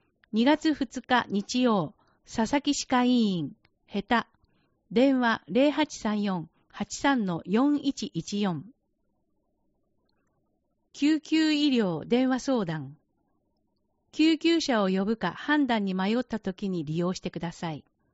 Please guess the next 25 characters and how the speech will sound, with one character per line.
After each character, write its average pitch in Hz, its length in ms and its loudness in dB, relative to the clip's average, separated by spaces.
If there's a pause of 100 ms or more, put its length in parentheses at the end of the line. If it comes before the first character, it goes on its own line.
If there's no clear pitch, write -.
(840)
十 254 220 2
五 311 140 2
歳 311 220 2
未 311 180 2
満 240 260 0
の 175 100 -6
子 170 140 -4
供 226 240 -2
の 220 220 -2
急 226 360 -2
病、 208 280 0
疾 190 260 -8
患 214 260 -2
は、 202 220 -4 (560)
小 320 340 0
児 190 200 -2
救 277 260 2
急 277 300 0
医 277 60 2
療 214 240 0
の 165 120 -4
電 226 240 0
話 254 140 -2
相 226 260 -4
談、 160 240 -6